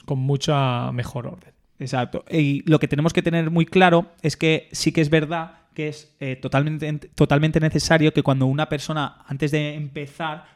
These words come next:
Speaker 2: conozca estas normas. Poniendo un ejemplo por, eh, por, mm, en nuestro caso en particular, eh, nosotros, eh, siempre comentamos a las personas antes de que empiecen sus entrenamientos que lo van a hacer, eh, descalzos, ¿vale? Lo hacemos en ca-, con calcetines.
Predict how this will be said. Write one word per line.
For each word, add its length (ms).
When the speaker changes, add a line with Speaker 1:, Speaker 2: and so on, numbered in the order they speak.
Speaker 2:
conozca 400
estas 320
normas. 440
Poniendo 260
un 60
ejemplo 320
por, 140
eh, 340
por, 320
mm, 260
en 140
nuestro 260
caso 240
en 80
particular, 760
eh, 920
nosotros, 540
eh, 220
siempre 240
comentamos 600
a 300
las 140
personas 440
antes 260
de 100
que 240
empiecen 600
sus 180
entrenamientos 580
que 100
lo 100
van 120
a 40
hacer, 340
eh, 220
descalzos, 540
¿vale? 180
Lo 80
hacemos 260
en 100
ca-, 200
con 160
calcetines. 640